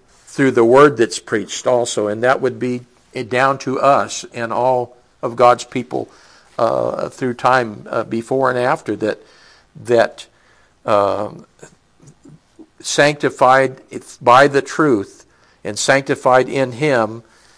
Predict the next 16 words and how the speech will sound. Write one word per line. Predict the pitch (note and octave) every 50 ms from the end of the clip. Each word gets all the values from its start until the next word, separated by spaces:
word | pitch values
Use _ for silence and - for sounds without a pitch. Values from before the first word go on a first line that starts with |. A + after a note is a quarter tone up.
| _ _ _ -
And | A#2 A2+ A2
then | B2 C3 C3+ B2+
it | B2+ -
says, | - - C3+ A#2+ B2+ A#2+ A2+ - - -
"I | - A2+ A2
sanctify | A2 - - C#3+ C#3+ C#3+ C#3+ - A#2+ - - B2+ B2 A#2+
myself | A2+ A#2 A2+ G#2+ - - - D#3+ D3 C3+ B2+ -
that | A2+ G#2+ - -
they | B2+ B2+ C3
might | C3 C3 B2+ B2 - -
also | - B2 C3+ D3 - - A2+
be | G2+ A2 G#2
sanctified | - - - C3 C3 C3 - A#2 - - A#2 G#2+ G#2 G2 -
through | - - B2+ B2 A#2+
the | - G#2+
truth." | G2+ - - G#2 G2+ F#2 - - _